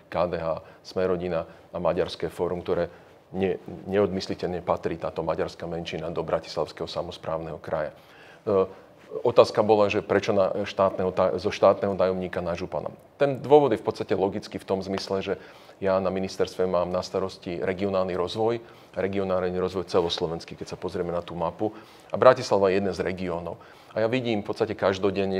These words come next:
že ten potenciál, ktoré kraje majú, a náš špecificky bratislavský, nie je využívaný naplno. A ja tie skúsenosti chcem dať do služby tohto, tohto kraja a v podstate pomôcť, aby tá životná úroveň narástla, lebo ten kraj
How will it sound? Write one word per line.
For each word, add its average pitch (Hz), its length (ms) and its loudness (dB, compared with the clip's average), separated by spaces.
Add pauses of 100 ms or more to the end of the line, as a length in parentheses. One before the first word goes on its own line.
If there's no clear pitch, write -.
že 95 80 -2
ten 95 160 2
potenciál, 101 560 2
ktoré 95 240 -2
kraje 95 320 2
majú, 90 240 -2
a 101 80 0
náš 110 320 4
špecificky 95 480 -6
bratislavský, 90 640 -2
nie 104 160 0
je 90 160 -4
využívaný 87 480 -4
naplno. 87 400 -6 (320)
A - 80 0
ja 101 160 2
tie 107 80 0
skúsenosti 104 640 -4
chcem 101 320 2
dať 92 160 4
do 92 80 -2
služby 107 560 -4 (720)
tohto, 98 400 0 (400)
tohto 95 240 -2
kraja 95 320 6
a - 80 2
v - 80 -6
podstate 92 240 -4
pomôcť, 98 400 0
aby 90 240 -4
tá 113 80 0
životná 107 400 0
úroveň 92 320 -2
narástla, 101 480 4
lebo 101 240 0
ten 113 80 0
kraj 117 260 4